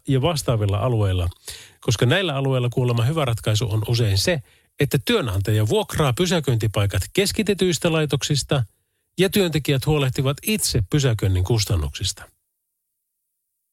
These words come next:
Okei. Mieti se hetki, kun nää istuu siellä ja, ja et, okei, siis onko mitään enää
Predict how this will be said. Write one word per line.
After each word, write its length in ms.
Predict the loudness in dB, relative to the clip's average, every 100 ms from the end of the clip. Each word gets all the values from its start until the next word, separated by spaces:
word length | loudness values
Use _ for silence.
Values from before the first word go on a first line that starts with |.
| _ _ _ -12 -12 _ _ _ _ _ _ _ _ _ _ _ _ _ _ _ _ -12
Okei. 920 | -2 2 2 0 -2 0 0 0 -6 -16 _ _ _ _ -20 _ _ _ _ _ _ _ _ _ _ _ 0
Mieti 280 | 0 2 0
se 240 | 2 2
hetki, 480 | 2 -2 -6 -6 -6 _ _ _ _ _ 0
kun 80 | 2
nää 160 | 4
istuu 380 | 2 -2 0 0
siellä 360 | 2 0 0 -4 -10 -2
ja, 180 | 0 0 0
ja 140 | -2 -2 -14 -2
et, 120 | -2 -2 -2
okei, 300 | -2 2 2
siis 160 | 0 -4 -10 -20 -20 _ _ 0
onko 300 | 0 2 2
mitään 760 | 2 -2 -2 0 2 2 0 0
enää 600 | 0 2 0 -2 -4 -8